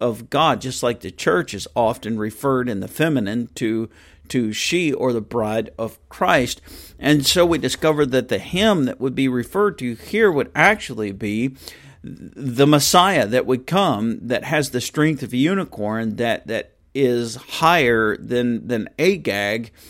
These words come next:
as a king, which is referred to in verse number seven, "and the kingdom shall be exalted. In fact, it shall have no end." So the very connection of what we receive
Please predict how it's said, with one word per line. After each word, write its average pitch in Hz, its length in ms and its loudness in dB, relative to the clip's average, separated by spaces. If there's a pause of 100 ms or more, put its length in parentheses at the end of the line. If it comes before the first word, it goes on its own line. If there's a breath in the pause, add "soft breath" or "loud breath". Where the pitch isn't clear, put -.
(500 loud breath)
as 117 200 0
a 113 80 0
king, 151 560 0
which 117 200 -4
is 113 160 -8
referred 127 420 -4
to 127 140 -2
in 107 140 -4
verse 123 260 -2
number 107 220 -4
seven, 143 520 -2
"and 120 460 -4
the 110 80 0
kingdom 131 600 0
shall 107 240 -4
be 101 120 -2
exalted. 110 760 -2
In 90 200 -8
fact, 110 460 -4
it 98 100 -6 (120)
shall 113 320 -2
have 107 260 -2
no 110 300 -2
end." 127 380 -2 (640 loud breath)
So - 240 6
the 143 140 8
very 160 400 8
connection 143 600 2
of 110 200 -2
what 127 180 2
we 123 140 2
receive 113 760 -2